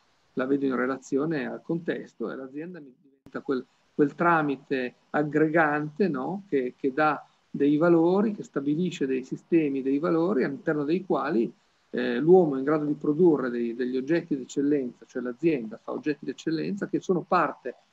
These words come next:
dell'umanità in cui noi viviamo e che sono per me interessanti perché alla base de-, di quella produzione ci sono dei valori che entrano dentro di noi e ci raccontano come siamo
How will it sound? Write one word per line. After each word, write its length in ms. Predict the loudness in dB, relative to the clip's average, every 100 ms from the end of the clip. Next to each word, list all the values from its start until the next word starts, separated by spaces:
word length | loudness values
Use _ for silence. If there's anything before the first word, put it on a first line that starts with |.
| _
dell'umanità 760 | 0 4 6 6 4 2 2 2
in 120 | 2
cui 160 | 0 0
noi 180 | 2 4
viviamo 680 | 6 6 4 0 -2 -4 -10 _ _ -4
e 120 | -2
che 140 | -2
sono 240 | 0 0 0
per 160 | 0
me 140 | 0 0
interessanti 760 | 0 -2 -2 -2 -4 -4 -4
perché 320 | -6 -8 -4
alla 180 | -2 -2
base 340 | 0 -2 0
de-, 220 | -4 -4 -8
di 120 | -2
quella 280 | 4 4 4
produzione 760 | 0 -2 -4 -4 -4 -4 -8 -10 _ _ _
ci 140 | -4
sono 220 | 0 2
dei 180 | 4 4
valori 440 | 6 4 2 -2
che 120 | -4 -6
entrano 340 | -6 -6 -6
dentro 320 | -4 -6 -8
di 100 | -6
noi 380 | -6 -6 -8 -8
e 180 | -8 -10
ci 160 | -8
raccontano 640 | -8 -8 -8 -8 -6 -6 -6
come 240 | -6 -6
siamo 580 | -6 -8 -8 -8 -8 -10